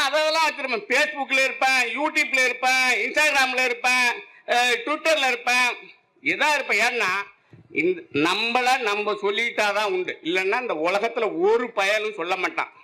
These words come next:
அதனால மாசத்துக்கு போடுற ஐந்நூறு ரூபா, அறுநூறு ரூபாய்க்கு போடுற கார்டு அவன் சம்பாதிச்சுட்டு ஜியோ காரனுக்கு கொடுக்குற,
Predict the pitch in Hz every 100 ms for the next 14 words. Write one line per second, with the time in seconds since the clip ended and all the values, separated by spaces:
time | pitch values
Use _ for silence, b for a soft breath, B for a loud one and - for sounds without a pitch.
0 | _ - 147 185 185 170 139 - B B
1 | - 131 156 233 254 262 269 202 240 277
2 | 269 247 247 247 240 277 254 233 247 233
3 | 254 269 262 226 269 302 277 247 226 269
4 | 277 196 - - _ _ _ - - 170
5 | 240 233 247 294 330 294 254 240 311 320
6 | 285 269 262 269 262 302